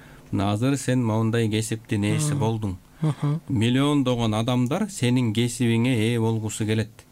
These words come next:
Speaker 2: Мгм.
Speaker 1: А, бирок боло албайт, анткени уже убакыт өтүп кетти.
Speaker 2: Мгм.
Speaker 1: Андан көрө сен ушул, о, кесибиңди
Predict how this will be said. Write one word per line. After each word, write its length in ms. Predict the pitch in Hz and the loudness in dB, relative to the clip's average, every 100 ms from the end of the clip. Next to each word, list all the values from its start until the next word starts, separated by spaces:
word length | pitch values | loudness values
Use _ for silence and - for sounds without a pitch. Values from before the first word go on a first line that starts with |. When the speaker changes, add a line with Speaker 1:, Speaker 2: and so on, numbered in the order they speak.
| - | -4
Speaker 2:
Мгм. 440 | 156 160 160 165 160 | 0 0 0 0 0
Speaker 1:
А, 180 | 160 160 | 0 0
бирок 220 | 160 151 | 0 -2
боло 260 | 98 107 117 | -2 0 2
албайт, 340 | 117 113 101 95 | 2 0 -2 -2
анткени 400 | 98 - 98 95 | -2 -2 -2 0
уже 240 | 95 95 | 0 -2
убакыт 400 | 95 104 - - | 0 -2 -4 -6
өтүп 180 | 101 - | -8 -6
кетти. 360 | 101 - - 92 - - | -8 -8 -8 -8 -8 -4
Speaker 2:
Мгм. 360 | 139 - 127 127 | -4 -2 -2 0
Speaker 1:
Андан 380 | 110 107 117 | 0 0 0
көрө 180 | 120 143 | 0 -2
сен 280 | 143 131 113 | 0 0 0
ушул, 340 | 117 143 127 104 | -2 -2 -2 0
о, 540 | 104 95 92 92 92 - | -2 -2 -2 -2 -4 -2
кесибиңди 840 | 127 120 127 117 110 101 95 92 | -2 0 0 2 0 0 -2 -4